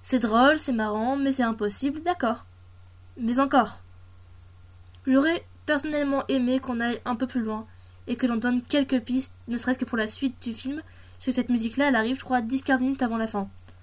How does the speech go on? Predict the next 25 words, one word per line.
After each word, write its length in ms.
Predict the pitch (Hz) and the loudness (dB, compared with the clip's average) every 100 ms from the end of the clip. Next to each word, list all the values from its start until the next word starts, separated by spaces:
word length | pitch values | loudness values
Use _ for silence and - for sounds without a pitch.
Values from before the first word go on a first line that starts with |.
| - - - - - - - - | -20 -20 -20 -20 -20 -20 -20 -12
Donc 280 | 240 254 277 | -4 0 2
j'aurais 240 | 247 240 | 0 0
aimé 180 | 233 285 | 0 0
qu'on 220 | 285 233 | -2 -4
laisse 420 | 226 262 269 - - - - - - - - - - - - - - | 0 0 -2 -6 -12 -20 -20 -20 -20 -20 -20 -20 -20 -20 -20 -20 -12
une, 400 | 254 226 220 214 208 | -2 2 2 2 2
une 80 | |
sorte 220 | 240 269 226 | 2 2 0
de 140 | 220 | 0
rampe 260 | 220 233 294 | 4 4 4
de 60 | |
lancement 480 | 254 247 240 247 - - - - - - - | 2 0 -4 -6 -8 -14 -20 -20 -20 -18 2
à 100 | 269 | 4
la 120 | 247 | 6
fin 140 | 247 | 4
du 120 | 220 220 | -2 -4
film, 400 | - 240 254 269 - - - - | -2 -2 -2 -4 -12 -20 -8 0
et 300 | 247 254 - - - | 4 4 0 -8 -8
à, 460 | - 220 220 214 208 | -2 0 0 0 -2
euh, 360 | 208 202 208 220 - - | -2 -4 -4 -8 -14 -16
vraiment 320 | 240 214 233 | -8 -4 -2
une 120 | 247 226 | 0 -2
fin 280 | - 233 | -4 -4
grandiose. 720 | 226 220 220 208 214 196 - 170 - - - - - - - - - - | -4 -2 -2 0 -2 -2 -6 -14 -18 -20 -20 -20 -20 -20 -20 -20 -14 0
Voilà. 340 | 247 220 - | 2 4 0